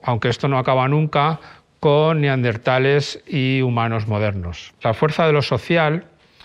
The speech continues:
el intentar que cada uno interprete o sea capaz de entender a los demás,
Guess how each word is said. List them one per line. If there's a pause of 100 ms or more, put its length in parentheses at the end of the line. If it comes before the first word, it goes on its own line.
(240)
el
intentar
que
cada
uno
interprete
o
sea
capaz
de
entender
a
los
demás,